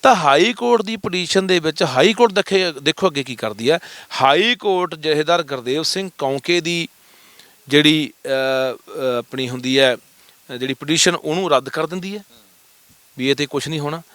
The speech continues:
ਤੇ ਜਿਹੜੀ, ਅ, ਅ, ਦੂਜੀ ਉਹ ਬੀਬੀ ਵਾਲਾ ਇਲਜ਼ਾਮ ਹੁੰਦਾ ਬੀ ਪੀ ਤਿਵਾੜੀ ਦੇ ਉੱਤੇ, ਉਹ 'ਤੇ ਸੀ ਬੀ ਆਈ ਦੀ ਜਾਂਚ ਦੀ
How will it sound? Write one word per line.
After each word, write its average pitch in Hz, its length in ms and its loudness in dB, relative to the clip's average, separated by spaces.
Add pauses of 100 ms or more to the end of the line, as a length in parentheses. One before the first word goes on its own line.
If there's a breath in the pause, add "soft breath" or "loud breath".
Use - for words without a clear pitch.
(320 soft breath)
ਤੇ 190 100 4
ਜਿਹੜੀ, 254 420 4
ਅ, 175 500 6
ਅ, - 1300 -8
ਦੂਜੀ 156 300 0
ਉਹ 220 80 8
ਬੀਬੀ 160 320 0
ਵਾਲਾ 214 200 6
ਇਲਜ਼ਾਮ 160 380 4
ਹੁੰਦਾ 202 240 4
ਬੀ 180 140 -4
ਪੀ 180 140 -8
ਤਿਵਾੜੀ 151 340 0
ਦੇ 139 100 2
ਉੱਤੇ, 113 300 -2 (800 soft breath)
ਉਹ 175 120 4
'ਤੇ 202 200 4
ਸੀ 151 300 -4
ਬੀ 143 160 0
ਆਈ 135 120 0
ਦੀ 151 140 -6
ਜਾਂਚ 117 340 -4
ਦੀ 139 180 -14